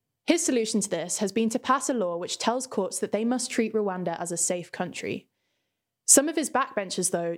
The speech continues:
don't think it goes far enough, and tried yesterday to pass amendments to toughen the bill up. While these failed, as the opposition and government voted against them, there's a real risk that the whole bill could be voted down this evening.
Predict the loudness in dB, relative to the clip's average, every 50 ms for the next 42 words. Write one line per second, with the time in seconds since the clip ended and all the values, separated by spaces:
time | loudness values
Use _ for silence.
0 | 0 0 0 0 0 -2 -2 -2 -2 -2 -2 -2 -2 -4 -4 -4 -4 -4 -4 -4
1 | -4 -6 -8 -10 -10 -12 -14 -18 _ _ _ _ _ 2 2 2 4 2 0 0
2 | 0 0 -2 -2 -2 -2 -2 0 -2 -2 -2 -2 -2 -2 -4 -6 -2 0 0 0
3 | 0 2 0 0 0 0 -2 -2 -2 -2 -2 -2 -2 -4 -2 0 0 0 0 0
4 | 0 0 0 -2 -4 -4 -4 -6 -8 -10 -16 -20 _ _ _ _ _ _ _ _
5 | _ _ _ _ _ 2 2 2 0 0 -2 -4 -4 -2 -2 -2 0 0 -2 -2
6 | -4 -6 -6 -8 _ _ 0 0 0 0 -2 -2 -2 -4 -2 -2 -2 0 0 -2
7 | -4 -2 -2 -2 -2 0 0 0 -2 -2 -4 -4 -2 -2 -4 -4 -4 -6 -6 -4
8 | -2 -2 -2 -2 -4 -4 -4 -2 -2 -2 -4 -6 -8 -10 _ _ _ _ 0 0
9 | 2 2 0 0 -2 -2 -2 -2 -2 -2 -2 -4 -6 -8 -4 -4 -2 -2 -2 -2
10 | 0 -2 -2 0 0 -2 -2 -2 -4 -4 -4 -4 0 2 2 2 2 0 -2 -2
11 | -6 -4 -2 -4 -2 -2 -2 -4 -4 -2 -2 -2 -2 -2 -2 -4 -4 -4 -6 -6